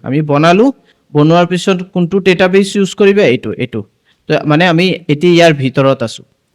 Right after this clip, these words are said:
এতিয়া মই এইটো ছেভ কৰিব পাৰোঁ, কিন্তু এইটো বহুত সৰু কডিং, চ' মই এইটো আহ, ছেভ কৰিলে just ইয়াত লিখিব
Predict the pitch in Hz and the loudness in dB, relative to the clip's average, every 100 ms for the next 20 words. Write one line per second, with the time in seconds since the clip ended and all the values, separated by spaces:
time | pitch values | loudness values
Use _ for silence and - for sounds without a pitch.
0 | _ _ - 143 196 196 208 190 220 - | _ _ -6 0 2 4 2 2 0 4
1 | 196 196 214 196 202 202 196 202 196 170 | 2 2 2 2 4 4 4 2 -2 0
2 | 180 175 180 170 185 151 156 185 185 170 | 0 0 -2 -2 -2 0 2 2 0 0
3 | 208 - 180 156 170 160 208 294 _ _ | -2 -2 -4 0 0 0 -2 -4 _ _
4 | _ _ _ - 147 147 185 180 202 185 | _ _ _ -4 -2 2 0 2 2 4
5 | 196 190 190 185 175 175 175 160 175 | 2 0 0 -2 0 0 0 -4 -2